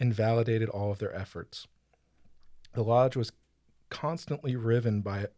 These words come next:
a personal feuding and upheaval, and Crowley's influence over the course of events seems in reality to have been marginal. The nucleus of the Agape Lodge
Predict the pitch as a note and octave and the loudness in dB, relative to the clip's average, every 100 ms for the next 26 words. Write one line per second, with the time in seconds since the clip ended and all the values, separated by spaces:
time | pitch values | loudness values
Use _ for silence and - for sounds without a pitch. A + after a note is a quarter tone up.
0 | _ _ _ _ _ _ - A#2 - - | _ _ _ _ _ _ -6 -6 -4 -4
1 | C3 C3 C#3+ B2 - A2 A2 A2 G#2 G#2 | -4 -2 -2 -2 -2 -2 0 0 -2 -4
2 | A2+ - G#2 G2 G2+ G2+ _ - - - | -6 -8 -8 -8 -8 -12 _ -20 -20 -20
3 | - A#2 - B2 C3 C#3+ B2+ - B2+ C3+ | -6 -4 0 0 2 0 -4 -6 -2 -2
4 | - A#2 A2 A2 G#2+ G#2 - A#2+ - A2+ | 0 -2 0 -2 -2 -6 -2 -2 0 -2
5 | G2 G#2 G2+ - B2 A2+ A2+ - - - | -2 -4 -4 -4 -2 -2 -2 -8 -10 -2
6 | A#2+ A#2+ G#2+ G#2+ G#2 G#2 G2+ - _ _ | 0 2 2 0 -2 -4 -6 -10 _ _
7 | _ - G#2+ G#2 G2+ G2+ G#2 - - G2 | _ -2 0 0 -2 -2 -4 -6 -12 -14
8 | _ _ _ - - - A2+ C3 C#3+ D3 | _ _ _ -20 -20 -2 2 2 2 2
9 | C#3 - - A#2 G#2+ G#2+ G#2+ - A#2 G#2+ | 2 0 -6 -4 -2 0 0 2 2 2
10 | G#2 G2+ G2 | -2 -2 -6